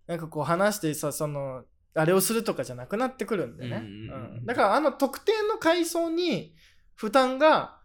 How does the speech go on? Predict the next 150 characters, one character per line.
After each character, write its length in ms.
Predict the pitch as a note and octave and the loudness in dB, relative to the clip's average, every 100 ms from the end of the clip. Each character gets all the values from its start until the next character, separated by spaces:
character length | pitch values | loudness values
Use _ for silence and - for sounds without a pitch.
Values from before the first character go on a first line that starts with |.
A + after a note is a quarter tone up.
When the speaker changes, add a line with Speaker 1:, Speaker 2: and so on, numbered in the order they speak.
| - | -10
Speaker 1:
め 100 | F3+ | -8
ち 80 | F3+ | -6
ゃ 60 | A3+ | -8
く 100 | - | -6
ち 80 | |
ゃ 80 | G#3+ - - | -8 -8 -10
来 160 | - G3+ | 0 2
る 300 | D#3 - - | 2 -2 -6
よ 140 | E3 E3 | -2 -2
う 20 | |
に 80 | C#3+ | 0
な 100 | D3+ | -2
る 100 | C#3 | -2
と 120 | - | -10
か 80 | - | -12
さ。 300 | D3+ G3 - A2+ | -8 -8 -8 -12
Speaker 2:
う 0 | |
ん 20 | |
う 80 | A#2 | -10
ん 360 | A3+ G#3 G#3 | -8 -10 -10
う 20 | G3 | -6
ん。 40 | |
Speaker 1:
で、 60 | F#3+ | 2
そ 160 | B3+ | 6
れ 80 | F#4 | 8
を 100 | A4 | 8
じ 80 | G4+ | 6
ゃ 40 | |
あ 20 | |
ど 140 | G3+ D#4+ | 6 6
こ 160 | - | 6
に 100 | C#4+ | 6
言 100 | G#3+ | 6
え 20 | F#3+ | 8
ば 100 | F3+ | 8
い 60 | |
い 20 | |
の 120 | E3+ E3+ | 6 2
か 120 | E3 | 0
が 100 | D3 | -2
わ 100 | - | 4
か 140 | A3 | 4
ん 80 | G3+ | 4
な 80 | C#3 | -2
い 40 | |
み 100 | A#2+ | -6
た 140 | A2+ A2+ | -14 -14
い 40 | |
ね。 120 | F#3+ | -10
Speaker 2:
う 480 | B2 A#2 A2 G#2+ G#2+ | -6 -6 -6 -10 -10
ん。 40 | B2+ | -4
別 160 | C#3+ | -2
に 120 | D#3 | 0
確 240 | E3 D#3+ - | 2 2 0
か 60 | |
に 60 | B2+ | 4
誰 200 | F#3 G3+ | 6 6
が 160 | E3 C#3+ B2+ - - | 6 4 -2 -14 -10
そ 200 | A#2 D3+ | -2 2
う 40 | D3+ | 4
し 100 | - | 4
て 80 | D3+ | 2
る 80 | |
の 100 | C#3+ | 0
か 80 | A2+ | -4
わ 40 | A2+ | 2
か 60 | |
ん 20 | C4 | 6
な 0 | |
い 0 | |
で 0 | |
す 40 | |
よ 20 | |
ね。 0 | |
Speaker 1:
そ 40 | G#3+ | 6
う、 40 | |
わ 100 | G#3 | 6
か 140 | E4+ E4 | 6 6
ん 80 | |
な 80 | G#3 | 4
い 60 | D#3+ | 0
か 120 | B2+ | -2
ら。 300 | D#3+ D3 - | 0 -2 -4
Speaker 2:
う 0 | |
ん。 40 | _ _ _ G3+ | _ _ _ -4
Speaker 1:
え、 20 | |
そ 100 | A#3+ | -2
の、 80 | A3 | 0
な 80 | B3 | 0
ん 20 | |
か 80 | G3+ | 0
も 260 | G3 F3+ | -2 -4
う、 40 | - | -6
そ 120 | - | -4
の、 120 | F#3+ D#3+ | -4 -4
ん、 460 | - G3 G#3 G3+ _ - - | -4 -2 -2 -6 _ -18 -2
領 260 | A3 F#4+ G#4 | 4 6 6
主 160 | A3+ | 4
に 160 | F#3+ F3+ | 2 2
言 120 | A#3+ | 2
え 20 | |
ば 180 | F#3 D#3 | 4 4
い 120 | G3+ | 4
い 20 | |
と 100 | F#3 | 0
か 100 | D#3 | -4
じ 60 | D3+ | -4
ゃ 60 | C#3 | -6
な 100 | D3 | -2
く 80 | |
な 100 | G#3 | 0
る 100 | F#3 | 0
か 120 | - B2+ | -2 -12
ら、 220 | B2 - | -12 -14
Speaker 2:
う 60 | A#2 | -16
ん。 240 | F#2 A#2+ - | -14 -16 -10
Speaker 1:
ち 100 | F#3+ | -8
ょ 60 | |
っ 20 | F3 | -4
と 80 | |
な 100 | F#3 | -4
ん 60 | F3+ | -4
か 120 | D#3+ | -6
こ 340 | - C#3 C3 B2 | -8 -6 -4 -6
う、 0 | |
Speaker 2:
そ 20 | |
う 60 | A2 | -12
で 20 | |
す 200 | - G#2 | -16 -16
ね。 60 | - | -2
Speaker 1:
き 60 | |
つ 200 | - D3 | -2 2
い 40 | E4+ | 0
っ 20 | |
す 200 | - A#3+ | 2 2
よ 80 | F3+ | 2
み 140 | D#3+ | 0
た 100 | D3+ | -6
い 60 | B2+ | -8
な。 100 | - | -4
Speaker 2:
だ 80 | B2+ | -4
か 20 | |
ら、 0 | |
Speaker 1:
い 20 | |
や、 40 | A#2 | -4
Speaker 2:
う 40 | |
ん。 300 | A2+ - - | -10 -14 -6
Speaker 1:
も 40 | G#3 | -2
う 40 | |
今、 360 | D#4 E4+ E3+ | 2 4 2